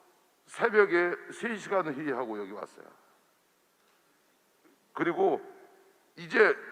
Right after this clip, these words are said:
일 세대 가지고 안 되면 이 세대를 준비하고 있습니다. 근데 이 업계에 있는 회장으로서 국민들과 전 세계에 제가 약속 삼아 할 수 있는 거는,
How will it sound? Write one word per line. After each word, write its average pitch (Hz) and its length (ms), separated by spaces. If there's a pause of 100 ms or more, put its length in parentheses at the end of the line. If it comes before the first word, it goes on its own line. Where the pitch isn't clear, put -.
(240)
일 208 180
세대 254 520
가지고 214 360
안 190 160
되면 190 240
이 170 160
세대를 160 460
준비하고 131 480
있습니다. 92 360 (1120)
근데 170 440 (260)
이 175 120
업계에 214 460
있는 202 440 (640)
회장으로서 185 920 (880)
국민들과 165 640
전 143 220
세계에 135 560 (640)
제가 151 260
약속 151 320
삼아 175 280
할 151 100
수 139 100
있는 135 220
거는, 139 380